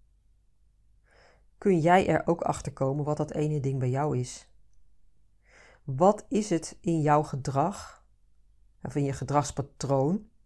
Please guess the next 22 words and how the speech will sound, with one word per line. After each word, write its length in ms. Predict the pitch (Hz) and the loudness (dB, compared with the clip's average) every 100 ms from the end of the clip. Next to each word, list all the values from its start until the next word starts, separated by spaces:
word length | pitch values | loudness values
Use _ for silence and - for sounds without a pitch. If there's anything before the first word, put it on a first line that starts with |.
| - | -12
dus 160 | 139 | -10
wat 120 | 165 143 | -8 -8
je 60 | |
steeds 340 | 127 170 165 - | -4 0 0 0
weer 200 | 147 - | -2 0
doet, 360 | 147 - - - | -4 -6 -12 -4
onbewust, 720 | 190 175 139 135 214 - - _ _ _ _ - - - _ _ _ _ _ | 0 2 2 0 -2 -6 -14 _ _ _ _ -20 -20 -20 _ _ _ _ _
en 400 | 175 180 196 - _ _ | 2 4 2 -2 _ _
zie 240 | 151 180 233 | -8 -2 0
je 100 | 170 | 2
dat 440 | 151 151 - - _ _ _ _ - | 0 -2 -8 -16 _ _ _ _ 4
ook 380 | 180 190 - - | 6 4 0 -12
op 120 | 151 | -2
andere 300 | - 254 208 | 0 2 0
vlakken, 440 | - 151 135 135 | 0 0 0 -2
in, 180 | - 156 - | -2 -4 -2
in 160 | 156 | 0
andere 320 | - 233 220 | 2 2 2
gebiedjes 680 | - 143 156 - 127 - - _ _ | 0 -2 -2 -2 -6 -6 -16 _ _
van 180 | - 147 | -4 0
je 80 | 139 | 0
leven? 440 | 131 127 123 123 | 0 0 -2 -8